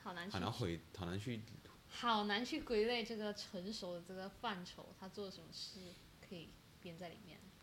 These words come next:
Speaker 1: 因为成熟很主观吧。
Speaker 2: 嗯哼。可是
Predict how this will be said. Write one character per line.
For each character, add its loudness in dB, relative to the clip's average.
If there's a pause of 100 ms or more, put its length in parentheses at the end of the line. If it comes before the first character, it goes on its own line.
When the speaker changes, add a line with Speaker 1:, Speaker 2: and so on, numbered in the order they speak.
(140)
Speaker 1:
因 2
为 0
成 2
熟 2
很 4
主 -2 (100)
观 -4
吧。 -12 (240)
Speaker 2:
嗯 0
哼。 4 (520)
可 0
是 6